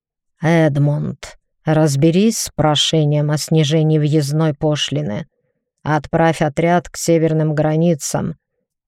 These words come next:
и верни эту дев, леди Милену».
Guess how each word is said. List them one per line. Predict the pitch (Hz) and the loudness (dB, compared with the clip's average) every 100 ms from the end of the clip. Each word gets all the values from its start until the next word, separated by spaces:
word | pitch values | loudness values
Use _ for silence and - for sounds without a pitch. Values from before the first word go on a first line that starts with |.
| _ - | _ -2
и | 175 175 170 160 151 156 - - | 2 4 6 4 0 -6 -8 -2
верни | 156 175 175 202 233 | 2 4 4 4 4
эту | 147 160 151 | 2 0 0
дев, | 151 165 139 - _ _ - | 2 2 0 -12 _ _ 0
леди | 160 180 160 139 147 | 4 4 4 2 2
Милену». | 156 160 156 147 147 156 | 2 2 2 0 -4 -8